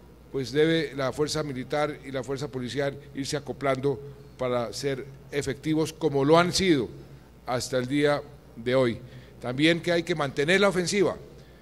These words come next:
porque, como lo hemos dicho muchas veces, aquí no vamos a, a dejar de, de ser contundentes en todo el accionar de nuestras Fuerzas Armadas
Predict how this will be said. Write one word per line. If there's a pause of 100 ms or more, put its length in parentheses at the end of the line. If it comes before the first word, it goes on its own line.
(300)
porque, (500)
como
lo
hemos
dicho
muchas
veces, (600)
aquí
no
vamos
a, (640)
a
dejar
de, (680)
de (540)
ser
contundentes (440)
en
todo
el
accionar
de
nuestras
Fuerzas
Armadas